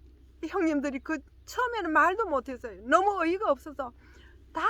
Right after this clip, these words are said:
벙어리가 됐지만은 자세히 보니까 정말 요셉이었어요. 그래서 서로가 붙잡고 우는 소리에 통곡 소리가 막 사방이 크게 들렸어요.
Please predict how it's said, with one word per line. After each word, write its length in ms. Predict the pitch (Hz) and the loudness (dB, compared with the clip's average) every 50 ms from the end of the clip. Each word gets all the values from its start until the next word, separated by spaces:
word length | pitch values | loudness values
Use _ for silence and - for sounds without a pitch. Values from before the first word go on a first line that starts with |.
| 480 466 - | 4 4 4
벙어리가 460 | 302 294 285 294 320 349 339 294 277 | 4 2 4 4 4 4 4 2 2
됐지만은 640 | 269 294 277 247 - 277 269 269 254 254 254 247 240 - - - - - - | 2 2 -4 -6 -6 -4 -2 -2 -2 -2 -4 -8 -10 -14 -20 -20 -20 -20 -18
자세히 380 | - - 311 294 285 339 320 294 | -4 -2 -2 0 0 -2 -4 -2
보니까 420 | 240 294 294 277 269 - 277 254 | 0 0 0 0 0 -2 -4 -4
정말 400 | 233 - 277 269 269 254 240 240 | -2 -4 -4 -2 -2 -2 -2 -2
요셉이었어요. 800 | 240 233 233 - 277 254 208 233 226 220 208 - - 233 262 269 - - - - - - - - - - - - - - | -4 -6 -6 -8 -10 -12 -12 -12 -14 -14 -16 -16 -18 -20 -20 -20 -20 -20 -20 -20 -20 -20 -20 -20 -20 -20 -20 -20 -20 -6
그래서 460 | - 403 440 403 370 - - 349 339 | -2 0 2 2 0 0 -2 -4 -4
서로가 500 | 285 - - - 403 415 415 415 440 403 | -4 -6 -6 -4 -2 0 2 2 2 0
붙잡고 600 | - 330 320 - 339 302 294 294 302 285 277 277 277 | 0 -2 -8 -4 -2 -2 -2 -2 -6 -8 -6 -4 -4
우는 240 | 285 285 294 285 | -2 -2 -2 -4
소리에 460 | 269 - 302 269 247 262 262 247 226 226 - - - - - - - - - - - - - - - - - - - - - - - - - | -4 -4 -4 -4 -4 -4 -8 -8 -10 -10 -14 -18 -20 -20 -20 -20 -20 -20 -20 -18 -18 -18 -18 -18 -20 -20 -20 -20 -20 -20 -20 -20 -20 -20 -20
통곡 460 | - - 392 381 370 359 349 370 302 - | -8 -4 -2 -2 0 2 0 0 0 -2
소리가 420 | - 320 285 262 233 226 196 185 - - - - - - | -4 -4 -4 -2 -2 -6 -6 -6 -10 -18 -20 -20 -20 -14
막 200 | - 226 214 - - | -10 -10 -10 -10 -10
사방이 540 | - - - 370 381 370 392 370 349 359 - | -10 -2 0 0 2 2 2 -2 -2 -6 -10
크게 420 | - - - - 494 494 453 339 | -12 -12 -10 -10 -4 -4 -4 -2
들렸어요. 480 | 247 277 254 233 220 185 - - - | -2 -4 -4 -4 -6 -8 -8 -12 -18